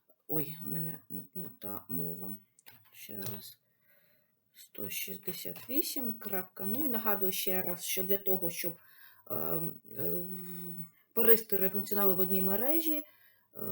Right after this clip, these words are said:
у них повинні бути співпадати перші три октети, тобто перші ось ці, е, три, е, блоки нашої адреси повинні співпадати.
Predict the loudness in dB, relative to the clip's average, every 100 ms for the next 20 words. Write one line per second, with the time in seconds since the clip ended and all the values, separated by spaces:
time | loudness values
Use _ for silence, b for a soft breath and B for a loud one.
0 | -2 -2 0 2 0 0 4 6 8 6
1 | 4 2 2 -2 -2 -6 -4 -2 2 0
2 | 0 0 4 4 4 -2 -4 -2 0 2
3 | 0 -2 2 2 2 -2 -6 -6 -6 0
4 | 0 0 -2 -4 -6 -10 -2 0 0 B
5 | B B _ -8 -2 2 2 4 2 -2
6 | -6 -10 -4 2 4 4 2 0 -8 -6
7 | -4 -2 -4 -6 -10 -14 -14 -14 -16 -14
8 | -10 -10 -10 -12 -14 -8 -2 2 2 2
9 | -6 -4 -6 -4 -4 -6 -6 0 2 2
10 | 2 -2 -2 2 2 0 -6 -6 -6 -6
11 | -10